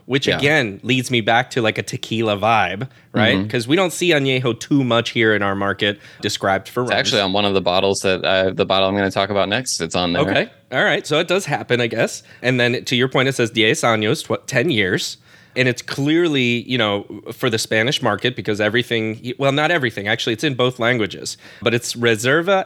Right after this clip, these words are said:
Speaker 1: Excelencia.
Speaker 2: Mm-hmm.
Speaker 1: Uh, so excellent reserved, aged ten years in oak. Says it twice on here. This is a forty percent A B V, product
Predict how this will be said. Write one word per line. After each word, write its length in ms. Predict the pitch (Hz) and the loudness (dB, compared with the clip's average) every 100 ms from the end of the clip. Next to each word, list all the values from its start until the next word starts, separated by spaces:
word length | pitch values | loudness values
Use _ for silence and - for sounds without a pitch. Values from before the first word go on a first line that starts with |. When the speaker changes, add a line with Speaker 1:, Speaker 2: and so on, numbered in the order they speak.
| - | -2
Speaker 1:
Excelencia. 1000 | 139 - - 143 131 107 - 107 98 175 - - - | -4 -4 0 2 2 -2 -2 0 2 0 -6 -20 -4
Speaker 2:
Mm-hmm. 320 | 110 107 101 107 | 0 0 0 0
Speaker 1:
Uh, 320 | 101 101 104 | 2 2 0
so 260 | - 104 101 | -2 -2 -2
excellent 440 | 107 - 139 147 | -4 -2 -2 -2
reserved, 420 | 160 131 113 110 - | -2 2 4 2 2
aged 480 | 113 131 143 - - | 2 2 -6 -12 -2
ten 340 | 151 165 175 | 0 2 0
years 320 | 151 156 165 | 2 2 0
in 160 | - 160 113 | -2 -4 0
oak. 320 | 101 - - - | -2 -2 -14 -20
Says 260 | - 127 120 | -2 0 0
it 140 | - | -4
twice 340 | - 143 117 - | 0 2 2 0
on 140 | 98 | -2
here. 300 | 107 110 160 - - | 0 -2 -4 -14 -4
This 180 | 110 113 | -2 0
is 100 | 117 | 0
a 80 | 110 | 0
forty 380 | - 127 127 151 | -2 0 2 2
percent 640 | 160 147 - 123 - - - - - | 0 -2 0 0 0 -8 -16 -14 -2
A 180 | 120 | 0
B 160 | 123 151 | 2 -2
V, 420 | 147 131 127 190 - - - _ | 0 0 0 -4 -10 -20 -20 _
product 560 | - 123 139 196 - | -2 2 4 2 0